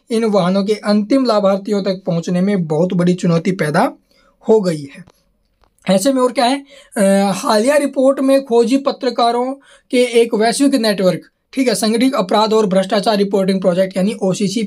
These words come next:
अ, आरपी ने बताया कि अडानी स-, अ, परिवार के संबंध रखने वाले लोगों ने समूह संस्थाओं में नि-, महत्वपूर्ण हिस्सेदारी रखने के लिए इन फंडों का इस्तेमाल किया।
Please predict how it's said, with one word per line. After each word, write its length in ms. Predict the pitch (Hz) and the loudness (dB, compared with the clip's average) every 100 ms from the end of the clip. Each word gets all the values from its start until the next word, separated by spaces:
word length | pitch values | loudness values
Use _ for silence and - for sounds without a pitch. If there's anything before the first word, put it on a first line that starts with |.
| 277 202 | -4 -2
अ, 240 | 175 170 | -2 0
आरपी 380 | 185 180 185 220 | 0 0 0 0
ने 300 | 185 185 247 277 - - | 2 0 -2 -8 -16 -4
बताया 360 | 175 180 196 240 | -2 0 0 -2
कि 120 | 233 | 0
अडानी 360 | 233 208 220 247 | -2 -2 -2 -4
स-, 160 | - | -2
अ, 80 | 220 | -4
परिवार 640 | 214 190 180 214 214 214 226 | 0 0 2 2 2 2 0
के 220 | 220 220 | 0 0
संबंध 440 | - 185 185 214 233 | 0 0 2 2 0
रखने 380 | 202 196 214 | 0 0 0
वाले 460 | 208 190 196 202 - - - - - | 2 2 2 0 -2 -14 -20 -14 0
लोगों 400 | 185 196 208 233 | 2 4 2 2
ने 380 | 202 202 240 269 - - | 2 0 0 -4 -10 -4
समूह 680 | 214 196 185 233 277 285 _ _ _ - | 0 4 4 4 2 0 _ _ _ -8
संस्थाओं 680 | 220 208 202 196 214 233 | -2 0 0 0 2 0
में 320 | 233 202 214 208 | 0 0 2 2
नि-, 220 | 202 208 | 0 0
महत्वपूर्ण 560 | 180 160 - 202 254 233 | 0 0 0 -2 0 0
हिस्सेदारी 500 | 220 247 220 214 220 | 0 0 0 2 2
रखने 340 | 202 220 202 | 0 0 0
के 200 | 196 202 | 2 2
लिए 300 | 196 180 202 | 2 2 2
इन 280 | 247 262 262 | 0 -2 -4
फंडों 420 | 196 208 196 196 | -2 0 2 2
का 220 | 185 226 320 _ - - - 220 | 2 0 -2 _ -20 -20 -6 -4
इस्तेमाल 540 | 196 220 196 180 170 | 0 0 2 0 0
किया। 380 | 156 160 151 | -2 -2 -2